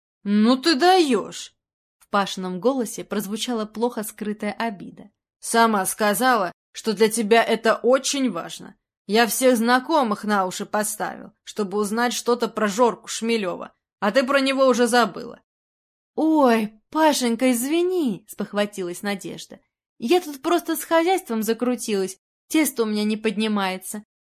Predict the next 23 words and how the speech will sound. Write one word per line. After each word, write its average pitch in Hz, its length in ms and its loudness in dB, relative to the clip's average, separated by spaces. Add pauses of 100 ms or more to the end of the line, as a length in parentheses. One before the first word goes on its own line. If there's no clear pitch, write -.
(240)
Она 185 240 -6
решила 170 380 -8
приврать. 180 500 -12 (380)
"Вот 233 340 0
я 254 180 4
и 254 80 2
не 247 140 4
врубилась 190 560 0
сразу, 196 320 0
о 190 80 -4
чем 196 280 -6
речь. 185 340 -10 (300)
А 214 140 0
так 240 240 2
мне 240 140 4
действительно 226 800 -2
важно 233 400 2
все, 202 420 -4
что 311 180 -6
ты 302 140 -4
узнал 240 460 0
про 262 180 2
Жору. 190 420 -8